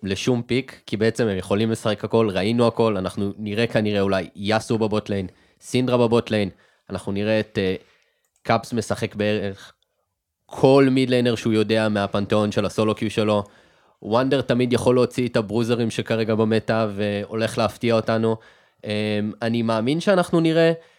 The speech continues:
אה, דברים כמו, אה, קלד ונאר, אבל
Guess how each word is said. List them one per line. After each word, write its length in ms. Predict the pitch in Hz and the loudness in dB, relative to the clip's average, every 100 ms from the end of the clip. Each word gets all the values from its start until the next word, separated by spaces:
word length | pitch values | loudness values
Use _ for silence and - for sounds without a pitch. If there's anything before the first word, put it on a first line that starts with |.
| _ - | _ -6
אה, 300 | 127 131 135 123 | -2 0 0 -2
דברים 400 | 127 139 147 143 | 0 2 2 0
כמו, 540 | 143 135 135 135 135 - | 0 2 4 4 2 0
אה, 160 | 131 131 123 | 0 0 -2
קלד 520 | - 135 139 147 139 123 | -2 2 4 4 2 -2
ונאר, 720 | 123 131 131 127 143 156 151 117 | 2 4 4 2 2 2 2 0
אבל 340 | 110 110 | 0 0